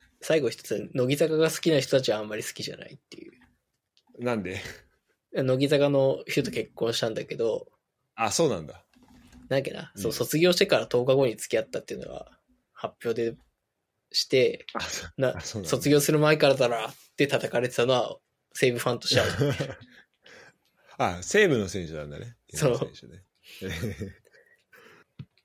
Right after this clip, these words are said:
Speaker 1: で、あと決勝出た選手で話してから、一旦ここら辺は省略して、
Speaker 2: はい。
Speaker 1: まあ、あと岡本選手かな。
Speaker 2: 岡本選手、はい。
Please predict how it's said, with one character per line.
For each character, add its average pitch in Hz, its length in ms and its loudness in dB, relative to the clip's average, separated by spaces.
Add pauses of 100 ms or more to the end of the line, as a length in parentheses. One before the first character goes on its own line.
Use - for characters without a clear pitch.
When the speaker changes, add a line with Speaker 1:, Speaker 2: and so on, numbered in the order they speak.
Speaker 1:
で、 - 300 2 (240)
あ 214 80 0
と - 100 2
決 175 120 2
勝 196 180 2
出 214 120 4
た 180 120 6
選 139 240 4
手 120 100 -4
で 113 160 0
話 120 320 -2
し - 40 0
て 120 60 -6
か 113 120 -6
ら、 113 60 -6
一 117 40 -10
旦 139 140 0
こ 139 140 -4
こ 139 180 0
ら 143 120 2
辺 139 200 0
は 135 120 0
省 131 260 -2
略 123 300 -4
し - 120 -6
て、 - 480 -4 (540)
Speaker 2:
は 90 220 -10
い。 73 120 -12
Speaker 1:
ま 180 80 2
あ、 151 40 4
あ 147 60 2
と 123 120 2
岡 - 180 0
本 175 240 4
選 202 220 2
手 - 120 0
か 98 100 -6
な。 151 380 -2 (680)
Speaker 2:
岡 107 200 -6
本 104 180 -4
選 90 220 -8
手、 80 140 -12
は 76 280 -14
い。 - 60 -18